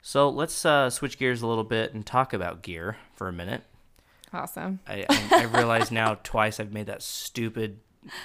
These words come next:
Speaker 1: pun. I don't really mean to do that, but
Speaker 2: <laughs>
Speaker 1: we're gonna talk about gear. Uh, so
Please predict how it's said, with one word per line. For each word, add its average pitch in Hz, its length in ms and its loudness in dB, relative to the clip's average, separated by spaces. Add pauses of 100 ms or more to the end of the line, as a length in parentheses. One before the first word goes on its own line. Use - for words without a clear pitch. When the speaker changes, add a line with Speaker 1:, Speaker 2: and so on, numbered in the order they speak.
(180)
Speaker 1:
pun. 104 540 -2
I 104 80 -8
don't 101 220 -8
really 104 180 -8
mean 104 180 -4
to 98 60 -10
do 101 180 -8
that, 95 340 -10 (380)
but - 260 -2 (280)
Speaker 2:
<laughs> - 120 -18
Speaker 1:
we're 117 160 -4
gonna 113 200 0
talk 113 280 2
about 104 280 -6
gear. 117 480 -6 (420)
Uh, 117 300 -6
so - 200 0